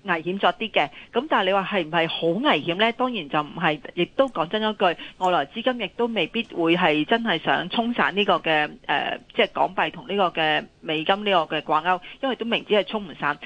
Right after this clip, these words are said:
但係就可能會喺呢個嘅股票市場上面啦，喺，呃，一啲嘅匯率上面嘅時候呢，就會係賺，即係又是賺一筆咁樣樣咯。咁所以其實短期之內嗰個嘅，不論匯市、股市都會一個好大嘅波動性喺度。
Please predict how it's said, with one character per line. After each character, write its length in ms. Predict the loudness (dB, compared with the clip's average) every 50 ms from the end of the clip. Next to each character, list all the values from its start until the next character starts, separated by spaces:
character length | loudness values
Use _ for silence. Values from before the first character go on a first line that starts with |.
| -14 -4 0
但 220 | 2 2 2 2
係 180 | 0 0 0 0
就 200 | 0 0 0 0
可 200 | 2 2 2 2
能 120 | 2 0 -2
會 100 | -4 -8
喺 120 | -6 -2 0 0
呢 100 | 2 2
個 100 | 2 2
嘅 80 | 0 0
股 200 | 0 -2 -4 -2
票 140 | 0 0 0 0
市 100 | 0 0
場 180 | 2 2 2 2
上 180 | 0 -2 -2 -2
面 160 | -4 -4 0
啦， 220 | 2 2 2 2 0 -4 -10 -12 -6 0
喺， 320 | 2 2 4 4 4 2 2
呃， 420 | 2 2 4 4 4 4 2 2
一 40 | 0 0
啲 180 | -2 -2 -2 0
嘅 140 | 0 2 2
匯 140 | 2 2 2
率 120 | 0 0 0 -2
上 100 | -4 -4
面 160 | -4 -4 -2
嘅 40 | 0
時 60 | 2
候 60 | 2
呢， 120 | 2 2
就 160 | 2 0 -2 -2
會 100 | 0 2
係 160 | 2 2 0 0
賺， 360 | 0 0 0 0 0 -4 -8 -16 -20 -20 _ 0
即 80 | 2 2
係 80 | 2 0 -6 -16 -8 -2
又 220 | 0 0 0 0
是 180 | -2 -6 -6 -2
賺 180 | 0 0 0 0
一 40 |
筆 220 | -2 -4 -2 -2 -2 -2
咁 80 | -2 -6
樣 120 | -4 -2
樣 200 | 0 2 0 2
咯。 180 | 2 0 0 0 -2 -6 -10 -4 -2
咁 160 | -2 -2 0
所 160 | -2 -2 0
以 220 | 2 4 4 4 2
其 120 | 0 -4
實 120 | -4 -6 -4
短 220 | -4 -6 -4 0
期 120 | 0 0 0
之 140 | 0 0
內 100 | 0 2
嗰 300 | 2 2 2 0 0 0
個 120 | 0 0 0
嘅， 140 | 0 0 -2 -6 -12 -18 -10 -4
不 80 | -2
論 200 | 0 0 0 -2
匯 260 | -2 -2 0 0 0 0
市、 300 | -2 0 0 0 0 0
股 240 | 0 0 0 0 0
市 220 | 0 0 -2 -2 0 0
都 100 | 0 2
會 120 | 2 2 0
一 40 |
個 120 | 0 0 -2
好 220 | -2 -2 -2 0
大 160 | 2 0 0 0
嘅 100 | 0 -2
波 180 | 0 0 0
動 160 | 0 -2 -6 -8
性 120 | -8 -6
喺 160 | -2 -2 -2 0
度。 220 | 0 0 -2 -2